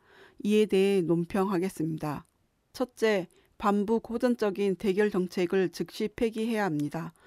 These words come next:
박근혜 정권이 미국과 함께 벌인 인천 상륙작전 전승 행사는 그 대결 정책의 일환입니다. 이번 행사는 팔 일오 해방 후 점령군으로서 포고령을 발표한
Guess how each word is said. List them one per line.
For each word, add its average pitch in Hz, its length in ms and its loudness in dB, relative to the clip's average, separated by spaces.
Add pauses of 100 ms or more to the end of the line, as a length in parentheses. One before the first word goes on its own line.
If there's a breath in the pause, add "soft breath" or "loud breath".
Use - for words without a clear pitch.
(300 loud breath)
박근혜 220 440 0
정권이 202 720 0
미국과 208 440 -2
함께 190 300 -2
벌인 180 420 0 (220)
인천 190 440 0
상륙작전 214 720 -4
전승 185 380 -2
행사는 175 560 2 (320 soft breath)
그 220 220 0
대결 208 320 0
정책의 185 560 0
일환입니다. 156 720 -2 (440 loud breath)
이번 226 320 0
행사는 208 640 0
팔 247 160 2
일오 240 220 2
해방 208 340 2
후 196 240 2 (240 soft breath)
점령군으로서 202 1080 0
포고령을 226 520 -2
발표한 175 580 -2